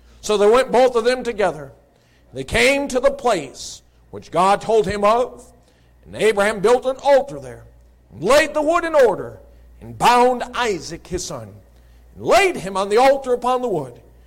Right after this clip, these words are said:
And Abraham stretched forth his hand, and took the knife to slay his son. The angel of the Lord called unto him out of heaven, and said, "Abraham, Abraham." And he said, "Here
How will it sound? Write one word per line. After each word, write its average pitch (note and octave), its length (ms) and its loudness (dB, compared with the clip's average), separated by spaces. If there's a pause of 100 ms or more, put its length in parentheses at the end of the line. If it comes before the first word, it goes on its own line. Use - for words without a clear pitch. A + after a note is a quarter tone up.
(520)
And G3 120 0
Abraham A#3+ 500 2
stretched B3+ 360 -2
forth B3 340 2
his G#3+ 180 -10
hand, B3 500 -4 (640)
and - 100 -20
took C4 220 0
the B3+ 80 0
knife C#4 360 2
to F#3 120 -10
slay G#3+ 240 -4
his G#3 140 0
son. C3 280 -8 (920)
The C#3 100 -4
angel F4 400 0
of E4+ 80 -4
the F4+ 60 4
Lord A#3 340 4
called G#3 260 0
unto F3 200 -4
him A3 160 -4
out G#3 160 0
of E3+ 60 0
heaven, A3 240 -2
and - 100 -20 (560)
said, - 220 -4
"Abraham, F3+ 580 2
Abraham." D3+ 580 0
And - 640 -20
he A2+ 80 -16
said, G3+ 200 -4
"Here A3+ 360 2